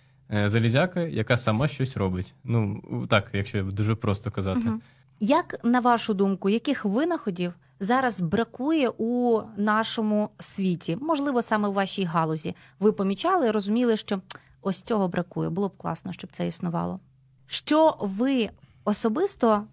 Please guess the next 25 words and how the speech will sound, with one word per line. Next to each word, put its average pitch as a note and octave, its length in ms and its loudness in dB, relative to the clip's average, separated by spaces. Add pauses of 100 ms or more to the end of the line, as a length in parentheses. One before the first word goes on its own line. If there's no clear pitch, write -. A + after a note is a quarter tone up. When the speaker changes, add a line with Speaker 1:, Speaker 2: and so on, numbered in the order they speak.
(100)
Speaker 2:
для G#3+ 200 0
себе B3+ 260 0
планували, G#3 640 2 (300)
що A3+ 440 4
буду G#3 400 2
вчитися, A3 640 -2 (240)
і A3 420 2
ось G#3+ 120 -4
це - 140 0
буде, G#3+ 520 0
можливо, G3+ 720 -2
моєю G3 500 0
там F3 200 -8
курсовою, A3+ 720 0
дипломною G#3+ 640 0
роботою, G3 640 0
або, F3+ 240 0
в E3+ 80 -4
принципі, A3+ 540 0
моєю F#3+ 380 2
роботою, G#3 420 0
я G3+ 80 0
хочу A3+ 340 -2 (260)
внести A#3 520 2 (160)
своє, A3+ 720 0